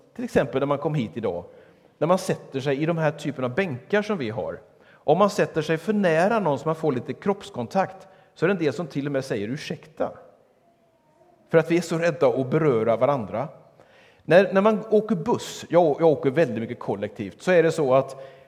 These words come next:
om jag går och sätter mig på den sidan bussen här och så kommer det på en till, så går de och sätter sig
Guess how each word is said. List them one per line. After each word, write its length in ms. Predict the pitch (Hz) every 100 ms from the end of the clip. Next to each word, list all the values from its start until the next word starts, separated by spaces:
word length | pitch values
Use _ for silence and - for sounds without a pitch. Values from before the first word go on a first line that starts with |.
| _
om 120 | 165
jag 140 | 190
går 120 | 190 196
och 80 |
sätter 280 | 196 165 -
mig 100 | 143
på 100 | 143
den 240 | 151 139 117
sidan 300 | 123 131 127
bussen 340 | 113 - 120
här 160 | 110 110
och 60 |
så 80 | 156
kommer 300 | - 165 143
det 60 | 147
på 280 | 143 123 -
en 260 | 120 110
till, 360 | 104 101 76 - _ _ _
så 140 | 196
går 140 | 208 185
de 140 | 156
och 100 | 170
sätter 300 | 147 127 -
sig 280 | - 147